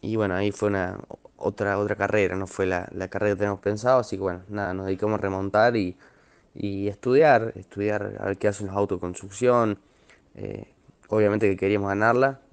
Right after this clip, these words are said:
eh, para saber el nivel que hay, pero bueno, nos deja conforme lo de la clasificación y la serie. Así que bueno, el próximo, eh, creo que es martes, el próximo martes se va a hacer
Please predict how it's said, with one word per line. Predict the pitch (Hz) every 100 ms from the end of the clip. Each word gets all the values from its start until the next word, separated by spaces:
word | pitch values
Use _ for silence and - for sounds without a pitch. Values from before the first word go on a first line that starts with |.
| -
eh, | 92 92 95 95
para | 95 92
saber | - 95 98
el | 98 98
nivel | 101 104
que | 131
hay, | 123
pero | 101
bueno, | 87 - _ _ - _ _
nos | 101
deja | 107 107
conforme | 101 95 92 104 104
lo | 92
de | 90
la | 87
clasificación | 92 90 95 92 - 104
y |
la | 92
serie. | 92 92 87 90 _ _ _ _ _ _ _ _ _ _
Así | - - 98
que | 98 92
bueno, | 90 87
el | 85 90 90 90
próximo, | - 107 - 101 98 95 92 90 - _ - - _ _ _ _ -
eh, | 98 98
creo | 107 107
que | 110
es | 104
martes, | 117 135 135 127
el |
próximo | 113 113 110 107
martes | 117 113 117
se | 107
va | 104
a |
hacer | - 107 101 95